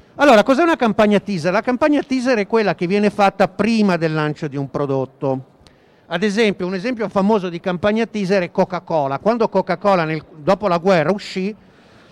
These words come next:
uscì con, semplicemente Coca-Cola e tutti si chiedevano: "Ma che, che cos'è Coca-Cola?"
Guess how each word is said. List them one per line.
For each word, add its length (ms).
uscì 340
con, 300
semplicemente 720
Coca-Cola 560
e 20
tutti 260
si 140
chiedevano: 400
"Ma 100
che, 140
che 140
cos'è 280
Coca-Cola?" 680